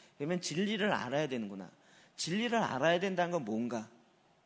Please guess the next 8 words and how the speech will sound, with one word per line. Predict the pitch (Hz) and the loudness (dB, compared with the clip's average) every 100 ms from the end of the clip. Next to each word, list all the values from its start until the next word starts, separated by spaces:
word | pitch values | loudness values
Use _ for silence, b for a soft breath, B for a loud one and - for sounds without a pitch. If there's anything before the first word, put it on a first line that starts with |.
| _ _ _ _ _ - | _ _ _ _ _ -2
이걸 | 214 220 | 0 2
또 | 196 | 2
이제 | 190 151 | 2 0
묻기 | 135 - 220 | -2 -4 -2
시작했어요. | 190 147 123 - - | 0 -4 -8 -18 -14
진리를 | - 151 208 190 | -6 -2 0 2
알아야 | 160 104 135 135 | 2 2 0 0
된다. | 101 95 | -2 -10